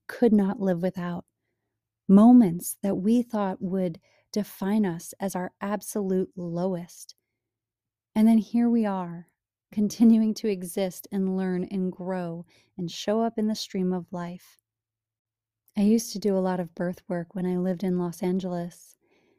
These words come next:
and whenever I had an initial consultation with birthing people, I would ask them to tell me about moments in their life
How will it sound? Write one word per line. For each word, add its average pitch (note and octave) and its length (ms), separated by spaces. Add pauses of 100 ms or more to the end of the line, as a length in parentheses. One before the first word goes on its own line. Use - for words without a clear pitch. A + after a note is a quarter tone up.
(180)
and F#3 260
whenever G#3+ 300
I A#3+ 160
had F#3 420 (100)
an F#3 380
initial G3+ 540
consultation F3+ 880
with F3 220
birthing G#3 360
people, E3+ 460 (560)
I A3+ 160
would C4 180
ask G3+ 300
them E3+ 420
to F#3 120
tell G#3 360
me F3+ 560
about F3+ 340
moments G3+ 520
in G3+ 120
their G3+ 200
life E3+ 500